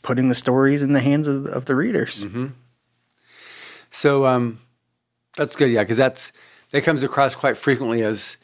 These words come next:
Speaker 2: suspense and the magic out of a hat, being able to create, you know, the, the, that's the example of the story that from the, the trash can that he turned into a Kubanka in the, in the Russian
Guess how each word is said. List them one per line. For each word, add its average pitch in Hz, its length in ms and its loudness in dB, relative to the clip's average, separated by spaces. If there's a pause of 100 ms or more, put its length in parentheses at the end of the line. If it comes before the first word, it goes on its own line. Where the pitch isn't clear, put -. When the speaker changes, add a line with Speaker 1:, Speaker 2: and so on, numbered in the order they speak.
(180)
Speaker 2:
suspense 151 680 0
and 120 480 0 (800)
the 123 80 -8
magic 120 360 0
out 123 140 4
of 117 100 0
a 110 40 -2
hat, 117 300 -2
being 117 160 2
able 113 120 -2
to 113 60 -4
create, 123 580 0 (380)
you 120 140 -2
know, 101 60 -10
the, 120 120 -2
the, 110 240 -8
that's 123 300 -6
the 131 60 -2
example 117 420 0
of 104 80 -2
the 107 60 -2
story 113 320 0
that 110 100 2
from 113 200 -6
the, 101 320 -4 (440)
the 117 80 -8
trash 131 320 0
can 139 380 -2
that 117 120 0
he 113 80 0
turned 120 220 0
into 117 200 -4
a 113 40 -6
Kubanka 117 680 0
in 107 240 -6
the, 101 300 -4 (560)
in 110 440 -8
the 110 120 -2
Russian 117 640 2